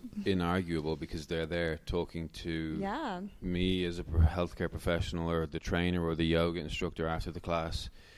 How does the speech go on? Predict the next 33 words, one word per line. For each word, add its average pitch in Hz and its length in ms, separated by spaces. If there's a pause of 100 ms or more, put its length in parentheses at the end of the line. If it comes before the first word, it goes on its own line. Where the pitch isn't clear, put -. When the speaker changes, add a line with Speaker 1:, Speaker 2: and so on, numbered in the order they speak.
(600)
Speaker 2:
You're 87 180
here 90 320
to - 140
make 85 200
a 85 40
change. 90 400
You're 82 100
here 90 200
to - 120
be 85 160
better. 87 400 (380)
Uh, 107 100
'cause 120 160
I 208 140
also 180 260
believe 95 300
as 85 100
well 98 300
that 85 140 (680)
even 135 240
people 113 320
who 98 420
would 101 180
consider 127 360
themselves 95 440
normal 85 360
or 78 80
healthy 78 400
would 82 180 (140)
still 127 300
benefit 90 440
from 85 320
a, 80 360